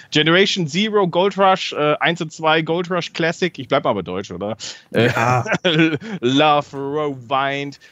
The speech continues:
Speaker 1: Lucid Cycle, Payday, äh, zwei, Stalker, Call of Pripyat,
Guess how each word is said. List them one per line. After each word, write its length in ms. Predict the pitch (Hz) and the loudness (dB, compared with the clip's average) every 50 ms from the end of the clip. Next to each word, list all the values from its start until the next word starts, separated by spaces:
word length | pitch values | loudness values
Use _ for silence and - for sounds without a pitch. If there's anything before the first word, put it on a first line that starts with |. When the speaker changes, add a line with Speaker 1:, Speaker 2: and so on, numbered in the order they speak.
| _ _ _ | _ _ _
Speaker 1:
Lucid 560 | - 127 147 190 254 294 - - 226 196 - | -8 -6 -6 -6 -6 -6 -6 -8 -10 -10 -10
Cycle, 560 | - - 196 175 185 196 - - 190 185 175 | -6 -4 -2 0 0 -2 -2 -2 -2 -2 -2
Payday, 600 | 165 - - 175 165 170 165 170 170 165 165 165 | -4 0 0 2 2 2 2 2 2 0 0 0
äh, 220 | 98 139 147 147 139 | 0 0 0 0 -2
zwei, 420 | - - 151 139 143 151 151 151 | -2 0 2 4 4 4 2 0
Stalker, 520 | 143 - - - 165 165 214 - - 196 | -2 -6 -6 -4 -2 -2 -2 0 0 -2
Call 240 | - - - 170 165 | -2 0 -2 0 0
of 180 | 160 156 - - _ - | 0 -4 -6 -12 _ -16
Pripyat, 580 | - - - 269 - - 208 196 190 196 - | -8 -2 -2 -2 -2 0 2 2 2 2 0